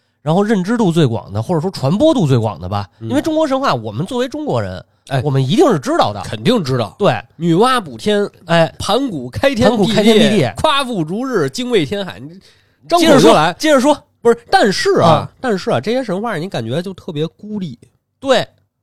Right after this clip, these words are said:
Speaker 2: 连不上。
Speaker 1: 连不上，它没有系统，
Speaker 2: 连不上。
Speaker 1: 没有体系。
Speaker 2: 嗯。
Speaker 1: 而且还有一个，小朱老师，你接着再往下说，除了这几个，
Speaker 2: 嗯。
Speaker 1: 你还知道啥？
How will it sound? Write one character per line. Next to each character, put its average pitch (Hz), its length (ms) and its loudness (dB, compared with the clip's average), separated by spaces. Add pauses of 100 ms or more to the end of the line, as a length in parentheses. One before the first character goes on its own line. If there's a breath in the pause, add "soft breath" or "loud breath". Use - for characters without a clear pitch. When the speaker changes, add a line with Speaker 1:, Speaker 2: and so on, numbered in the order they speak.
Speaker 2:
连 226 200 2
不 349 160 6
上。 294 300 2
Speaker 1:
连 262 140 0
不 277 80 -2
上， 247 180 0
它 220 120 2
没 254 80 2
有 262 100 4
系 233 280 0
统， 156 80 -2
Speaker 2:
连 120 100 -2
不 110 40 -4
上。 117 60 -8
Speaker 1:
没 165 80 -2
有 226 80 0
体 113 240 -14
系。 180 180 -6
Speaker 2:
嗯。 110 300 -6 (140)
Speaker 1:
而 214 100 -2
且 226 100 0
还 175 160 0
有 214 120 2
一 135 100 -2
个， 127 180 -6 (400 soft breath)
小 160 140 -4
朱 226 80 2
老 196 100 6
师， 214 80 2
你 170 60 2
接 294 160 -2
着 320 120 4
再 294 120 2
往 143 120 4
下 170 140 4
说， 214 260 2 (160)
除 - 160 -2
了 320 80 4
这 285 120 0
几 165 140 0
个， 254 100 6
Speaker 2:
嗯。 226 40 4
Speaker 1:
你 190 60 4
还 220 140 2
知 294 100 0
道 262 80 2
啥？ 180 240 -2